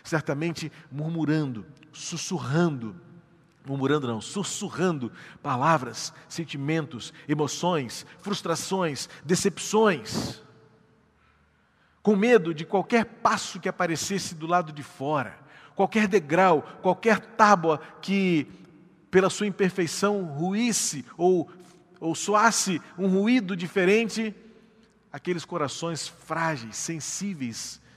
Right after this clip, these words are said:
seriam destruídos pelo pavor. Eu acredito que Jesus, sabendo disso, não vem andando, ele aparece. Ele surge no meio deles.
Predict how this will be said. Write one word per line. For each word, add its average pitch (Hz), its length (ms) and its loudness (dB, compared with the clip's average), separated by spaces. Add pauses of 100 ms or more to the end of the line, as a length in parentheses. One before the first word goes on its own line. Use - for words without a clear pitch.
(840)
seriam 143 320 -6
destruídos 139 600 -6
pelo 135 240 -8
pavor. 98 640 -10 (1400)
Eu 156 120 0
acredito 156 360 -2
que 156 120 -8
Jesus, 143 340 -6
sabendo 143 340 -4
disso, 147 540 -6 (540)
não 139 200 -4
vem 139 180 0
andando, 120 440 -4 (460)
ele 117 160 -2
aparece. 107 840 -8 (1200)
Ele 143 180 -2
surge 180 520 -2
no 123 120 -10
meio 139 300 -2
deles. - 840 -8